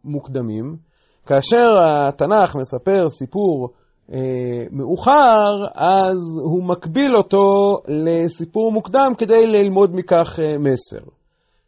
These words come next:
אה, דוגמה, אה, דוגמאות רבות לעניין, דוגמה אחת נזכיר, אה, בקיצור נמרץ, הסיפור של אלקנה עם, אה,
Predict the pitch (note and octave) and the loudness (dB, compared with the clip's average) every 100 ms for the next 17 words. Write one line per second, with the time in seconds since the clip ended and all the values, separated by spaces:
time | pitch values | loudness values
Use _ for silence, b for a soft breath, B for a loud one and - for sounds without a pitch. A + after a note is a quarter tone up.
0 | _ _ - C3+ C#3+ C#3 B2+ B2 D3+ F#3 | _ _ -10 -4 -2 -4 -6 -4 2 4
1 | F#3+ F3 E3 D3+ D3 C#3 - C3+ C3 B2+ | 4 4 2 2 0 -2 -2 -4 -2 -4
2 | B2+ C3 E3 F3 C#3 C#3+ F3 D#3 C3+ B2+ | -4 -2 0 0 -2 0 0 -2 -4 -4
3 | B2+ E3+ C3+ C#3+ C#3 - D3 C3+ B2 A2+ | -6 -6 -8 -4 -4 -2 -4 -2 -8 -10
4 | - C#3+ C#3+ B2+ B2 A2+ A2+ A#2 C#3+ B2+ | -8 -6 -4 -4 -6 -6 -12 -12 -8 -8
5 | A2 D3 G3 E3+ E3 B2 - - D3+ D3+ | -6 -2 0 0 -6 -16 -14 -10 -6 -6
6 | C3 B2+ B2+ B2+ A#2+ A#2 - A2+ D#3+ F3+ | -8 -8 -8 -8 -8 -10 -8 -4 0 0
7 | D#3 - C3+ C#3+ C#3 B2+ A#2+ A#2 | 0 -2 -6 -6 -4 -4 -4 -4